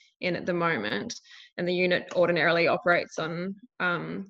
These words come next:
very sort of family-centred care. We'd normally have siblings and grandparents and involve all of those people in the care. So that's definitely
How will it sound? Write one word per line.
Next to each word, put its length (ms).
very 160
sort 200
of 40
family-centred 720
care. 220
We'd 200
normally 340
have 160
siblings 500
and 100
grandparents 540
and 80
involve 380
all 100
of 60
those 160
people 300
in 100
the 80
care. 400
So 460
that's 200
definitely 440